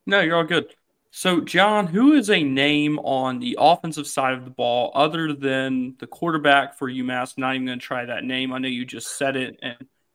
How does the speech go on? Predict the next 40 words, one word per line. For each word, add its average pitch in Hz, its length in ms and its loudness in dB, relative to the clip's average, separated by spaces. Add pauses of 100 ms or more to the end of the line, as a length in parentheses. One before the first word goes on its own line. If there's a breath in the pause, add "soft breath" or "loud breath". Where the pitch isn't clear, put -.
(160)
I 123 140 0
have 123 140 -6
full 190 180 -2
confidence 143 440 -2
you 143 60 -8
got 131 240 0
it 107 60 -8
right. 131 400 -2 (440)
Um, 120 540 -4
my 131 80 -2
family 139 400 0
watching 127 640 -4
would 123 140 -12
not 127 200 -4
be 131 80 -8
happy 127 320 -2
with 127 80 -10
me. 127 160 -8
This 127 180 -10
is 131 80 -12
a 131 60 -12
little 123 180 -10
bit 127 140 -8
of 120 80 -12
a, 117 260 -6
um, 80 320 -10 (920)
I, 131 160 -6
I 101 40 -8
don't 139 180 0
know 135 100 2
what 131 100 -4
the 139 60 -6
word 127 260 -4
is 123 160 -10
here. 123 440 -8 (480)
Not, 143 200 4
not 151 280 4
hometown 139 520 0
matchup, 123 560 -2
but 123 180 -4